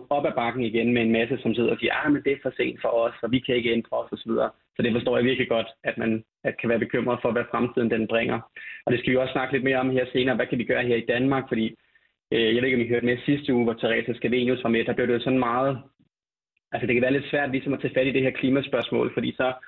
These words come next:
hvad så, hvis U S A, øh, ikke, øh, gør en forskel? Hvad hvis Kina ikke gør en forskel? Men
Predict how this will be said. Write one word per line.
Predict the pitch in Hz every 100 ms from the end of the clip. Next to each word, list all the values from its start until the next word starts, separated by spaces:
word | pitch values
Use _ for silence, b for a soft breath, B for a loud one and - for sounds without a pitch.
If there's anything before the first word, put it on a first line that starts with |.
| B B B -
hvad | 135
så, | 135
hvis | 120 -
U | 127 113
S | 127
A, | 127 120
øh, | 117 123
ikke, | 120 - 113
øh, | 110
gør | 117
en | 113
forskel? | - 113 113 113
Hvad | 113
hvis | 120 -
Kina | 131 127
ikke | 110 -
gør | 113
en | 110
forskel? | 117 113 - 120 120
Men | 117